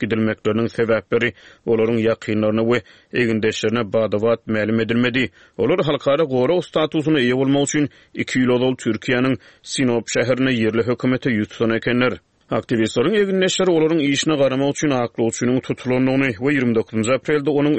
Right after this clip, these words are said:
öz müşterileri bilen duşuşyp, olardan degişli ygtyýarnamalary alanyklaryny ma'lum etdiler. Bu aralykda aktivistler özleriniň tutsak edilmegine protest bildirip, açlyk oglan etdiler. Munyň ideýany birinji maýda olary Türkmenistany uğratmak babatda Türkiýanyň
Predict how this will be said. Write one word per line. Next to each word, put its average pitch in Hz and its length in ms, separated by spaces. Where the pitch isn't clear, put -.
öz 131 100
müşterileri 110 580
bilen 123 240
duşuşyp, 113 500
olardan 113 440
degişli 120 540
ygtyýarnamalary 113 800
alanyklaryny 117 580
ma'lum 113 220
etdiler. 123 380
Bu 120 120
aralykda 113 440
aktivistler 110 580
özleriniň 147 440
tutsak 185 400
edilmegine 165 360
protest 139 520
bildirip, 143 300
açlyk 113 440
oglan 123 240
etdiler. 127 380
Munyň 110 220
ideýany 156 320
birinji 120 280
maýda 139 300
olary 113 320
Türkmenistany 113 600
uğratmak 113 560
babatda 123 400
Türkiýanyň 120 640